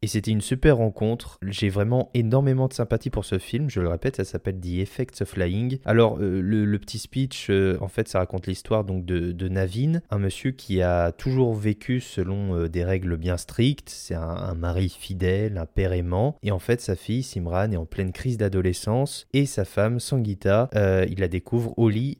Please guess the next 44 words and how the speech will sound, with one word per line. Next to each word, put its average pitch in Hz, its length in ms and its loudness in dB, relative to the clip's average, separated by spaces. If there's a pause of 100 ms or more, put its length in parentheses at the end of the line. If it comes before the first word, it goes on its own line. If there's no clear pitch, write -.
avec 117 400 2
son - 280 -2
frère, 113 640 2
alors 101 420 2
que 95 220 0
son 98 280 -6
père 135 380 4
est 95 220 0
actuellement 95 720 -2
dans 104 320 0
un 104 100 0
ehpad 131 600 0
et, 151 640 2
euh, 98 420 4
a 101 140 -2
envie 101 360 -2
de 101 160 0
finir 147 360 0
ses 110 160 0
jours. 131 240 4
Bref, 147 340 4
il 123 80 -2
y 113 40 4
a 113 40 6
un 120 220 4
monde 151 340 2
qui - 140 -12
s'écroule 160 640 0
autour 117 300 2
de 113 100 6
lui, 110 340 0 (140)
et 147 300 6
il 131 460 0
va, 139 420 4
euh, 123 220 4
tenter, 120 460 -2
tant 117 160 -2
bien 104 200 0
que - 120 -10
mal, 113 300 2
de 107 220 2
sauver 104 320 0
les 98 100 2
meubles, 120 380 2